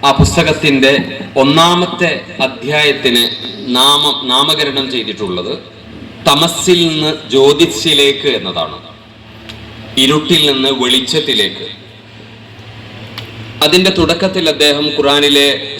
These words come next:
സൂറത്തു റൂം എന്ന് പറയുന്ന അധ്യായത്തിലെ നാൽപത്തി ഒന്നാമത്തെ വചനം ഉദ്ധരിക്കുന്നുണ്ട്. ആ വചനം ഇതാണ്, "ലഹറൽ ഫസാദു ഫിൽ ബർരി വൽ ബഹർ." കടലിലും കരയിലും അശാന്തി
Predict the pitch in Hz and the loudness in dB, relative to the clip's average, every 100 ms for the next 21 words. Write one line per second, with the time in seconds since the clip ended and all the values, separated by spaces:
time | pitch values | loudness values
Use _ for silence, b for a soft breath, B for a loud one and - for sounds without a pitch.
0 | - 151 165 - 156 135 143 151 107 - | 2 4 4 2 2 6 8 8 4 -2
1 | - - - 127 123 123 117 117 113 123 | -6 -10 -4 -2 -2 -2 0 0 -2 -4
2 | 143 131 - 127 131 123 117 120 113 120 | -2 -2 -2 2 4 4 2 2 0 2
3 | 123 135 156 - - 170 127 120 117 110 | 2 2 0 -2 -2 0 0 0 -2 -2
4 | 127 113 117 131 147 131 98 - 101 98 | -4 -2 -2 -2 -2 -2 -2 -2 0 -2
5 | 85 85 - - 127 127 135 165 160 120 | -2 -6 -10 -2 0 2 2 2 2 2
6 | 104 98 147 - - B B B - 131 | 0 0 -6 -8 -16 B B B -6 -2
7 | 139 165 185 185 175 160 - 175 180 180 | 2 4 4 4 2 -2 0 2 2 2
8 | 165 165 147 147 160 151 156 139 135 127 | -2 0 0 0 0 0 0 0 0 0
9 | 135 - - 131 - - - - - - | 0 -2 -8 -12 -16 -20 -20 -20 -20 -20
10 | - - - - - - - - - - | -20 -20 -20 -20 -20 -14 -14 -14 -16 -16
11 | - 151 156 175 190 196 202 202 - 147 | 0 2 4 4 6 4 4 0 -2 0
12 | 160 170 165 143 123 - - - - - | 0 0 0 -2 -8 -12 -18 -20 -20 -20
13 | - - - - - 135 170 165 175 180 | -20 -20 -20 -10 -2 2 4 4 4 2
14 | 180 185 | 2 0